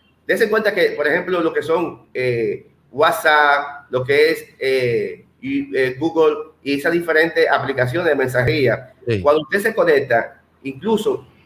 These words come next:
Speaker 1: lo primero que tiene un sistema de encriptación end-to-end, de punto a punto, para que no pueda ser, para que un ciberatacante no pueda entrar en ese tubo imaginario de esa información.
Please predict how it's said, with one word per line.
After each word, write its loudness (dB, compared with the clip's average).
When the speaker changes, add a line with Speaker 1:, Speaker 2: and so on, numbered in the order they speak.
Speaker 1:
lo -4
primero 4
que 2
tiene 4
un 2
sistema 0
de 2
encriptación 0
end-to-end, 0
de -2
punto -6
a -4
punto, -12
para -2
que 2
no -2
pueda 2
ser, -4
para 2
que -4
un 0
ciberatacante -2
no 0
pueda 2
entrar 0
en 2
ese -2
tubo 0
imaginario 2
de 2
esa 2
información. -4